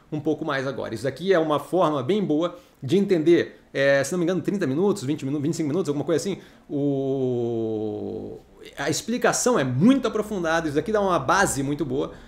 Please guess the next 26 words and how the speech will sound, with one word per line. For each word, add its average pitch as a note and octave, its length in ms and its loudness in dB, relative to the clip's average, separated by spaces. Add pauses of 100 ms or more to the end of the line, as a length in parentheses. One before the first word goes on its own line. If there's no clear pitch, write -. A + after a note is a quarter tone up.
(200)
pra F#3 100 6
compreender F3+ 800 0 (120)
essa F3 320 2
parte D3 460 -4
daquele C3+ 300 -2
conflito C#3 440 -6
ali C3 140 -2
que C3+ 220 -4
é B2 240 0 (160)
Israel-Hezbollah, D3 1200 0 (180)
tá? B2 180 2
O B2+ 80 2
nome D#3+ 240 2
é D3 340 4
The C3 100 -4
Slight D#3 360 0
World C#3 320 2
War, D3 400 -2 (500)
é, C3 520 0
in D3+ 400 2
Lebanon, C3 360 4 (200)
tá? A#2+ 340 -4
Aí C3+ 160 2
é D3+ 60 4
Líbano, A#2+ 320 -4
né? G#2+ 140 -10